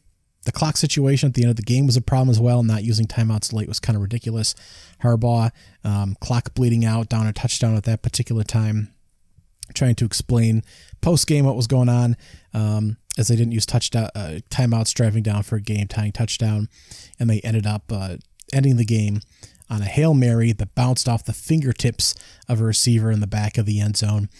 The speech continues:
But, uh, they certainly seem to have mis-, mismanaged the clock a little bit there, ending the game with timeouts.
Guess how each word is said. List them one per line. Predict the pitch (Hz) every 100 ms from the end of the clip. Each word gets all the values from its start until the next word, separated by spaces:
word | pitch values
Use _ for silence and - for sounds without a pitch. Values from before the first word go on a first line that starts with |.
| - - -
But, | 110 101 -
uh, | 104 101 98
they | 110
certainly | - 131 110 107
seem | - 113 101
to | -
have | 101 104
mis-, | 104 -
mismanaged | 110 107 - 110 104 104
the | 107
clock | - 107 -
a |
little | 107 98
bit | 101 -
there, | 101 -
ending | 117 117
the | 101
game | 101 98 101 -
with | - 101
timeouts. | - 104 98 95 87 - -